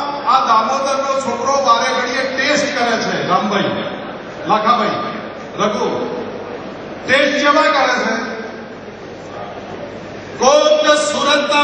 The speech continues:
વેપારીએ કીધું કે સાહેબ,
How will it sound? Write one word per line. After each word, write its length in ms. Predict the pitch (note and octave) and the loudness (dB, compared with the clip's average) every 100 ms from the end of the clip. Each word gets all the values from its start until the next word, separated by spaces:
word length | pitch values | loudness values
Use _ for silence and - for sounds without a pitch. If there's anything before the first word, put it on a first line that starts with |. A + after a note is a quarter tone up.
| C#4+ | 2
વેપારીએ 500 | C4+ C#4 C#4 D4 D4 - | 2 2 0 0 0 0
કીધું 500 | C4 D4+ D4 C4 - - - - - - - - - - - - - - - - - - - - - - | 0 2 2 2 0 -2 -4 -6 -8 -12 -14 -14 -14 -14 -14 -14 -14 -12 -12 -12 -12 -12 -12 -12 -12 -2
કે 100 | - C4+ | 2 4
સાહેબ, 580 | C4+ B3+ C#4 D#4 D#4+ | 4 2 4 8 8